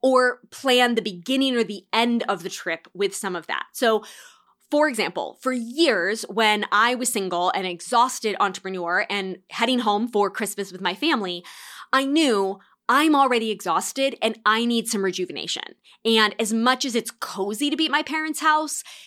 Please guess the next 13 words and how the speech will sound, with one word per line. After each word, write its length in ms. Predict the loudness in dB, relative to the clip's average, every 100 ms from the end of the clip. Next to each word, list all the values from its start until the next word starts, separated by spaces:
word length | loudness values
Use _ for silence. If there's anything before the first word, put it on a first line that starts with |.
| _ -10
the 60 |
kids 360 | -4 0 0 2
are 80 | 2
also 320 | 2 0 -2
crazy. 680 | -2 -2 0 0 -2 -2
Like, 240 | -2 -2 -4 -12
it's 220 | -6 -4 2
not, 360 | 4 6 4 0
it's 180 | -6 0
not 200 | 2 2
restful. 520 | 0 2 2 2 -6 -6
It's 180 | -6 -6 -2
heartwarming, 840 | 2 2 0 0 0 0 -8 -12